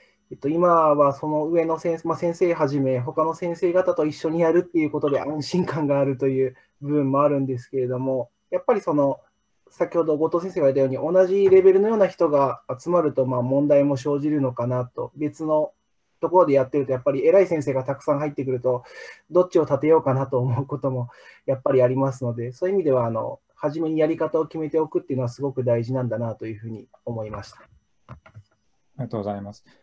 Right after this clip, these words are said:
Speaker 2: ちなみに、システマティックレビューワークショップの場合は、あの、複数でメンタリング、大体二名でやってることが多いのかなというふうに思いますが、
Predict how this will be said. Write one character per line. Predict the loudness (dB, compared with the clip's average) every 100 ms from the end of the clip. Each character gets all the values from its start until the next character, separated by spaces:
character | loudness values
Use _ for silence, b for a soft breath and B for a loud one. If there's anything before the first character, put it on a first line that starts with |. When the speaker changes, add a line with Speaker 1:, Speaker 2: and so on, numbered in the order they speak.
| b _ _ _
Speaker 2:
ち | -6
な | 2
み | 4
に、 | 4
シ | 0
ス | -2
テ | 2
マ | 2
テ | 0
ィ | -4
ッ |
ク | 0
レ | 2
ビ | 2
ュ |
ー |
ワ | 2 2
ー |
ク | 0
シ | -6
ョ |
ッ | -4
プ | -2
の | 0
場 | 2 2
合 | 2
は、 | 2 2 2 -2 -10
あ |
の、 | -10 -10
複 | -6 -4
数 | -2 -2
で | -2
メ | -4
ン | -4
タ | -4
リ | -4
ン | -6
グ、 | -4 -4 -4 -4 -8 _ _ _
大 | -8 -4
体 |
二 | 0 2
名 | 2 0
で | -4
や | -6
っ |
て | -6
る | -8
こ |
と | -6
が | -4
多 | -6
い |
の | -8
か | -8
な | -6 -6
と | -8
い | -14
う |
ふ | -16
う |
に | -16
思 | -14 -14
い | -12
ま | -14
す | -12
が、 | -6 -6 -6